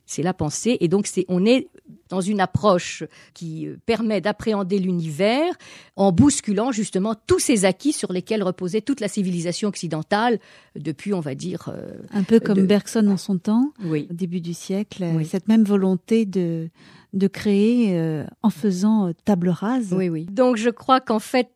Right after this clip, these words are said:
Speaker 1: euh, ce qu'il ne faut jamais oublier, euh, c'est, euh, donc ce signe, ce signe qui traverse, euh,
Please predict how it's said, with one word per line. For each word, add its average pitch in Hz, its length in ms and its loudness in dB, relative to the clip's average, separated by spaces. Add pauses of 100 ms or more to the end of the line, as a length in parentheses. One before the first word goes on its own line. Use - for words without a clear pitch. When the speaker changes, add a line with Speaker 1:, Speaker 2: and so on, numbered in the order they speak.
Speaker 1:
euh, 196 140 2
ce - 100 -10
qu'il 220 160 -6
ne 208 40 -6
faut 202 260 -2
jamais 247 280 2
oublier, 220 640 -2
euh, 151 500 -2
c'est, 202 500 0
euh, 175 100 -4
donc 202 260 -8
ce - 160 -6
signe, 262 540 0
ce 190 160 -6
signe 233 460 -2
qui 180 140 -6
traverse, 185 720 -6
euh, 156 160 -8